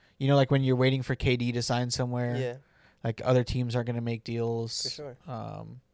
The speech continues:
Speaker 1: so the whole league's probably just at a standstill, and that's,
Speaker 2: <coughs>
Speaker 1: that's what the N B A is worried about. Um, but it'll, I feel like it'll just, it'll end up happening at some point.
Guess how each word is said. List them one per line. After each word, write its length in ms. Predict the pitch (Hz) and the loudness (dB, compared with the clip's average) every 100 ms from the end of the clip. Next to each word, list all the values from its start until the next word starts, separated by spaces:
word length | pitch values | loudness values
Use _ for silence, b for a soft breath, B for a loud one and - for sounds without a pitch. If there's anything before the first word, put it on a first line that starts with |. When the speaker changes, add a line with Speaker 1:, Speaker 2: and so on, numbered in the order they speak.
| _ _ _ _ - | _ _ _ _ -6
Speaker 1:
so 260 | 123 110 | -4 -4
the 200 | 101 123 | -2 0
whole 180 | 139 139 | 2 2
league's 240 | 127 135 - | 2 -2 -2
probably 260 | 120 117 | -2 -2
just 180 | 117 120 | -4 -6
at 60 | 110 | -4
a 40 | |
standstill, 540 | 107 117 120 - 110 110 | -4 -4 -4 -6 -6 -6
and 80 | 110 | 0
that's, 240 | - - - - - | 0 2 -4 -6 -14
Speaker 2:
<coughs> 260 | - - | -14 -2
Speaker 1:
that's 140 | 139 147 | 0 2
what 80 | |
the 80 | 131 | 4
N 120 | 131 | 4
B 80 | 131 | 4
A 40 | 127 | 4
is 140 | 117 | 6
worried 220 | 117 120 113 | 4 4 4
about. 300 | 113 113 - _ _ _ _ _ _ 131 | 0 0 -4 _ _ _ _ _ _ -6
Um, 640 | 131 127 123 120 127 123 _ _ _ _ _ _ b b b b b b _ _ _ - | -4 -2 -4 -6 -10 -12 _ _ _ _ _ _ b b b b b b _ _ _ 0
but 340 | 139 151 147 - | 8 10 8 0
it'll, 240 | 160 165 170 | 4 8 10
I 120 | 160 | 10
feel 140 | 208 175 | 12 10
like 120 | 156 | 10
it'll 140 | 131 | 4
just, 180 | 123 120 - | 4 0 -2
it'll 220 | 147 151 | 4 6
end 140 | 139 | 6
up 100 | 110 | 0
happening 380 | 110 104 113 110 | -2 -6 -8 -10
at 80 | 107 | -8
some 160 | 107 110 | -10 -10
point. 240 | 113 | -14